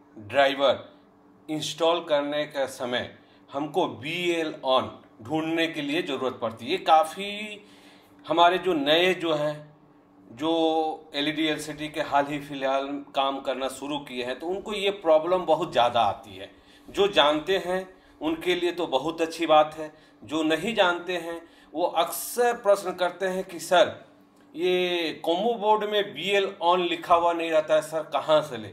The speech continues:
तो उसका एक easy trick मैं बताने जा रहा हूँ, यानी एक easy तरीका। बहुत सारे लोग बोलते हैं कि "सर, हमने इस पैनल से, इस पैनल की सप्लाई से, यानी इस सॉकेट की पैनल की सप्लाई से टेन के रेजिस्टेंस देकर मैं बीएल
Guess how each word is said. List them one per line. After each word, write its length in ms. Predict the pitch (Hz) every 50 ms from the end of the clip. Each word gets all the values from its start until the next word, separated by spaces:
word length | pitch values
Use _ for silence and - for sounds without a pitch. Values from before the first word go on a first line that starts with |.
| - - _ _ -
तो 60 | - 190
उसका 380 | - - 185 - - - 233 208
एक 340 | 175 180 202 196 202 202 - 180
easy 360 | 185 185 160 185 214 220 220 220 - - - _ _ _ _ _ _ _ _ -
trick 260 | 196 220 226 226 - - - _ _ _ _ _ _ _ _ -
मैं 180 | 151 165 180
बताने 360 | 160 160 - 170 165 170 170
जा 160 | 165 170 160 156
रहा 100 | 156 156
हूँ, 260 | 165 185 202 - - -
यानी 260 | 165 160 160 165 170 170 160 160
एक 260 | 175 185 185 185 - -
easy 260 | 180 185 180 165 214 -
तरीका। 460 | - - 127 120 117 113 - 101 90 - - _ _ _ _ _ _ _ _ -
बहुत 300 | 175 190 208 247 240 -
सारे 580 | 254 240 240 240 240 240 240 214 - - - - - _ _ _ _ -
लोग 220 | 180 214 226 -
बोलते 240 | 196 214 208 214 214
हैं 140 | 208 214 214
कि 100 | 214 196
"सर, 240 | - 208 208 202
हमने 300 | 180 175 185 196 202 202 202
इस 160 | 202 214 -
पैनल 360 | - - 165 151 160 180 190 190
से, 160 | 185 - 185 151
इस 260 | 110 98 - - -
पैनल 280 | - 175 156 165 175 180
की 140 | 175 - 190
सप्लाई 420 | 180 - 165 151 - 143 143 160 175
से, 300 | 165 - 175 139 107 98 -
यानी 180 | 143 151 156 165
इस 160 | 170 160 -
सॉकेट 380 | 156 147 147 170 170 - -
की 80 | - 175
पैनल 280 | 160 - 143 143 156 156
की 120 | 151 160 160
सप्लाई 360 | - 151 143 - 147 123 147 151
से 160 | 151 170 180 175
टेन 280 | - 151 151 156 156 151
के 120 | 165 165 160 - - - - - - 120
रेजिस्टेंस 680 | 127 147 151 151 151 151 - - 165 170 175 165 151 127
देकर 380 | 127 151 156 151 151 180 190 190 175
मैं 240 | 160 160 165 160 -
बीएल 440 | - 135 151 151 160 160 156 -